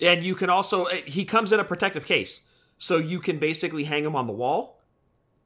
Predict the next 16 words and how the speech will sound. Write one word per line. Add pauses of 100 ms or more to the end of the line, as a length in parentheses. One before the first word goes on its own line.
(180)
or
you
can (100)
put
him
on
the
shelf. (220)
The
case
displays
both
ways. (240)
So,
and
again,